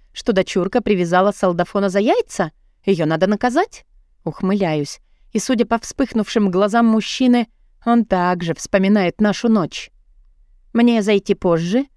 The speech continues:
Взяв эмоции под контроль, отвожу взгляд от подонка. Отец сидит темнее тучи и уже пьет.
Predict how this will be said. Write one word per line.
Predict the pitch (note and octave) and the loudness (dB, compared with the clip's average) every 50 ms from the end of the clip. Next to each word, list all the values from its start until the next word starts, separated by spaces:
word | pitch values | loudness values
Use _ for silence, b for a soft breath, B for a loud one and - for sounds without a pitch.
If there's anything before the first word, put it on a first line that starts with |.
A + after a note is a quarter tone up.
| _ _ _ _ _ _ | _ _ _ _ _ _
Взяв | - F3 D#3+ G3 F#3+ - - | -8 -4 -2 -2 -2 -2 -2
эмоции | G3+ F#3+ G3 G3 - - - G3 | -2 0 -2 -2 -2 -2 -2 -2
под | F#3 - G#3 G3 - | 0 0 -4 -6 -4
контроль, | - A3 G3+ F#3+ - B3 C4 B3 | -4 -4 -2 -2 0 0 0 0
отвожу | A3 - G3 G#3 G#3 G3+ C4 | -2 -2 -2 -2 -2 0 -2
взгляд | B3+ G#3 G#3 G3+ F#3+ A3 A3+ A3+ - | -2 -2 -2 -2 -2 0 0 -2 -2
от | A3 - - | -4 -6 -2
подонка. | - A3+ G#3+ F#3+ G3+ F#3 D#3 D3 C#3+ - E3 D3+ - - _ _ _ _ _ _ _ _ | -2 -2 0 0 0 0 0 -2 -4 -6 -8 -8 -8 -12 _ _ _ _ _ _ _ _
Отец | - F3+ F3+ - - F#3+ F#3+ - - | -8 -6 -6 -2 0 -2 -2 -2 -6
сидит | - - G3+ E3 F3+ G#3+ - - | -6 -6 -4 -4 -4 -6 -6 -8
темнее | - - F3 D#3+ D#3 D3+ D3+ D3+ | -6 -4 -2 0 0 0 -2 -2
тучи | - - A#3+ A#3 - - - B3 - - - | -2 -2 -4 -4 -4 -4 -4 -4 -4 -2 0
и | C4 D4+ | 2 2
уже | D4+ C#4+ A#3 C#4 | 2 2 0 -2
пьет. | A#3+ - G3 D3+ D#3 C#3+ C#3 - - | -4 -4 -4 -4 -4 -4 -4 -6 -12